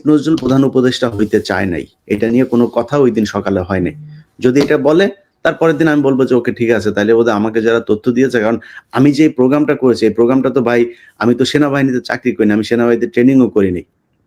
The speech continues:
So সেখানে এরকম কিছু জিনিস দেখানো হয়েছে যে জিনিসগুলো সেনাবাহিনী না দিলে তো এটা সম্ভব না। আপনি সেনাবাহিনীর এই যে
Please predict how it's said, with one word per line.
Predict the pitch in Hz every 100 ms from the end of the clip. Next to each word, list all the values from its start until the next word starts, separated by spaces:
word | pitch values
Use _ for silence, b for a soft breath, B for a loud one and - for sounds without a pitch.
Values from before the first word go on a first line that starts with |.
| _ _ _ _ _ -
So | 131
সেখানে | 131 139 139
এরকম | 139 151 143
কিছু | 143 147
জিনিস | 131 151 143
দেখানো | 135 135 135
হয়েছে | 123 120 120
যে | 135
জিনিসগুলো | 143 156 147 165
সেনাবাহিনী | 160 156 147 156 156
না | 143
দিলে | 143 151
তো | 151
এটা | 156
সম্ভব | 147 160 151 110
না। | 98 - b b b
আপনি | 139 147 156
সেনাবাহিনীর | 147 147 139 143 147
এই | 143
যে | 131 139